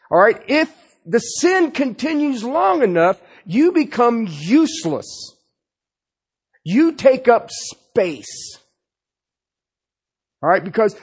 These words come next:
there's nothing there. And it is our goal is to grow in Christ's likeness. I gave you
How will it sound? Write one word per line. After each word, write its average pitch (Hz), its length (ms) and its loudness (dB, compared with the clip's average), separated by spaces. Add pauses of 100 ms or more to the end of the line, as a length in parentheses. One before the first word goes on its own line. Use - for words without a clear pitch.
there's 269 280 0
nothing 294 500 0
there. 254 540 0 (1700)
And 233 160 4
it 277 100 2
is 254 160 0
our 330 380 4
goal 247 840 2
is 240 200 -2
to - 180 -10
grow 262 840 2 (120)
in 226 200 4
Christ's 262 560 0
likeness. 214 680 0 (160)
I 190 120 0
gave 254 280 0
you 233 200 -4